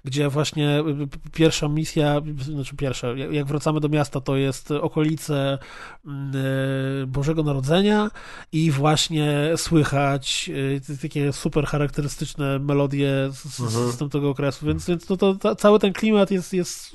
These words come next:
Speaker 1: w punkt. Mm, y, s-, natomiast jeśli chodzi o gameplay i o to,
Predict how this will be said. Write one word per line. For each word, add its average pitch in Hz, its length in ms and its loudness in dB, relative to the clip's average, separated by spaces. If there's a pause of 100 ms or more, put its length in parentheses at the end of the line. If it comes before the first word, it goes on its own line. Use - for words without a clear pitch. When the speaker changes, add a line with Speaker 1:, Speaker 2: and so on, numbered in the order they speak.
(160)
Speaker 1:
w - 140 -14
punkt. - 440 4 (640)
Mm, 143 300 -6
y, 143 600 0
s-, - 760 -14
natomiast 262 720 -4
jeśli 214 360 -4
chodzi 196 300 -2
o 160 60 2
gameplay 143 480 -4 (440)
i 123 100 -4
o 175 140 4
to, 202 240 4